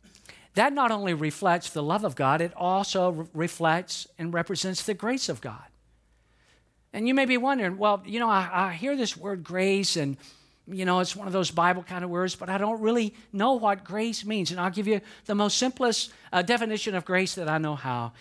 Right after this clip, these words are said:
and is this. Grace is, is when God gives to us what we need, not what we deserve.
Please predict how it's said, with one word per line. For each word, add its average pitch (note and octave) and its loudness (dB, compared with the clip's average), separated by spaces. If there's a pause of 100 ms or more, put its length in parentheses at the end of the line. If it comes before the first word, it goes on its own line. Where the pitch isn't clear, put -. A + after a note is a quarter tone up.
(160)
and D#3+ 0
is E3 0
this. C#3+ 2 (260)
Grace A3+ 2
is, G3 -2
is F3+ -2
when F3 0
God G3 2
gives C4 0
to A#3+ -2
us D#3 4 (200)
what F#3+ 2
we G#3 -4
need, C#3+ 0 (280)
not D3+ 2
what D#3 0
we C#3 -4
deserve. A#2 -8